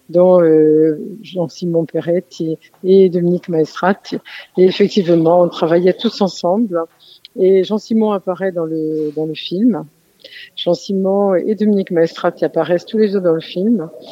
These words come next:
Et bien sûr, le personnage principal fait ses Fil Yulon. Et en arrière-plan, le personnage, euh, secondaire, c'est le village de Venaco,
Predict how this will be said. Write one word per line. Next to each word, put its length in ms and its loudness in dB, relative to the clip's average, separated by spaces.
Et 480 6
bien 180 -2
sûr, 240 -4
le 100 -2
personnage 480 -4
principal 520 -4
fait 200 0
ses 240 -2
Fil 180 -8
Yulon. 460 0
Et 140 -6
en 220 0
arrière-plan, 840 0
le 100 -2
personnage, 840 -4
euh, 160 -8
secondaire, 720 -4
c'est 180 -2
le 120 -2
village 440 -2
de 140 -8
Venaco, 500 -4